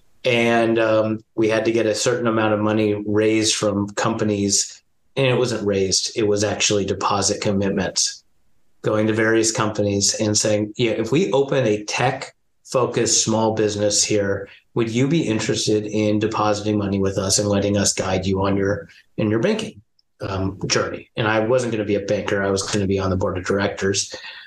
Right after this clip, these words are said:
And if the bank was making money, I'd be participating in that. And if the bank was not making money, then, well, I'd participate in that too. <laughs> And the, and the, uh, and the oh eight meltdown hit, and our charter got pulled,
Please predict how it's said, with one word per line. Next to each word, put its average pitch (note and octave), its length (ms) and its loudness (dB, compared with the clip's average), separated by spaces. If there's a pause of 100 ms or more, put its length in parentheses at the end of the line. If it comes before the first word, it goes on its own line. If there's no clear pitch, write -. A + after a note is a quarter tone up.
(160)
And G#2 560 0 (180)
if - 180 -6
the A2 60 -2
bank G#2+ 220 0
was G2+ 140 0
making G2+ 380 0
money, A2 300 0
I'd G#2 200 -2
be G2 260 -2 (140)
participating G2 800 -2
in F#2+ 140 -2
that. G2 360 0
And G2+ 140 0
if G2 80 -4
the G2+ 100 -4
bank G2 200 -4
was G2+ 100 0
not G2 160 -2
making G#2 280 -2
money, G#2 240 0
then, G#2 400 0 (540)
well, G#2 260 -2
I'd G2 260 -2
participate G2+ 440 -2
in F#2+ 60 -6
that G2+ 220 -2
too. - 340 -4 (140)
<laughs> - 60 -6 (840)
And C3 120 4
the, C3 160 4
and C3 160 4
the, B2+ 220 4
uh, A#2 480 0 (100)
and B2+ 140 0
the B2 140 2
oh A#2+ 180 2
eight A#2 260 2 (300)
meltdown G2+ 480 -2
hit, - 260 -4 (1200)
and G#2+ 400 0
our G#2+ 140 0
charter G#2+ 360 0
got A2+ 300 -4
pulled, G2 480 -4